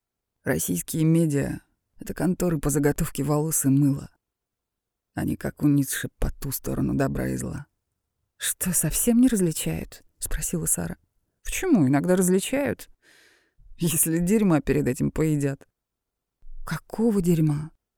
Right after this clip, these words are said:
"Я ж говорил, слоновьего. В наших сми, вы не поверите, переводят и цитируют все статейки, где кто-то вспомнил про Россию. Даже блоги безработных афроамериканок. А уж если пара немецких геев напишет про Россию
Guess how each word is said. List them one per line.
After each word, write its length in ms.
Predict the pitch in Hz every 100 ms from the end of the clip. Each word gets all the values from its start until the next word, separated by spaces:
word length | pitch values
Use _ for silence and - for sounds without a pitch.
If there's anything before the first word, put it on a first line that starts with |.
| _ _ _ -
"Я 220 | 131 135
ж 60 |
говорил, 500 | - 135 147 156 147
слоновьего. 720 | - 135 175 208 175 147 143 165 _ _ _ _ _ _ _ _ _
В 80 | 165
наших 340 | 196 214 175
сми, 320 | - 196 233 233
вы 100 | 156
не 100 | 151
поверите, 500 | 196 214 190 151 -
переводят 560 | 185 196 208 214 175
и 40 | 156
цитируют 640 | - 175 226 233 185 165
все 240 | - -
статейки, 540 | - 175 175 240 226 185
где 180 | 165 175
кто-то 280 | - -
вспомнил 500 | 170 - 165 165 160
про 160 | - 156
Россию. 540 | 175 185 - 151 147 - _ _ _ _ _ _
Даже 320 | 165 170 175
блоги 440 | 180 180 180 185 156
безработных 720 | 160 165 180 170 156 160 -
афроамериканок. 960 | - 160 165 170 180 - 135 131 139 - _ _ _ - _ _ _ _
А 100 | -
уж 180 | 127 127
если 220 | 135 143
пара 300 | 139 - 156
немецких 560 | 156 147 156 - 156 127
геев 520 | 139 160 233 269 208
напишет 500 | 165 156 160 - 165 -
про 160 | 170
Россию 480 | 151 160 - 143